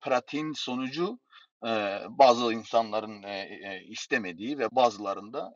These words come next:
genelde ana akım kitlenin de, e, e, hesabına gelen bir şey gibi geliyor bana.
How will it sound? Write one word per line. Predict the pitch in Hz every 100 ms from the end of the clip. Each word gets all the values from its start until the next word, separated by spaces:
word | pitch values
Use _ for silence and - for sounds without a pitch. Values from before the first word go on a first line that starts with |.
| 117
genelde | 113 110 107 -
ana | 120 131
akım | 113 - - 104 - -
kitlenin | 120 - 95 98
de, | 135 208 _ _ _ _ _ -
e, | 101
e, | 92 90 - - 110 110 -
hesabına | 165 - 117 113 -
gelen | 160 170 196
bir | 185
şey | - 214 180
gibi | 151 117
geliyor | 110 98 90 87
bana. | 92 85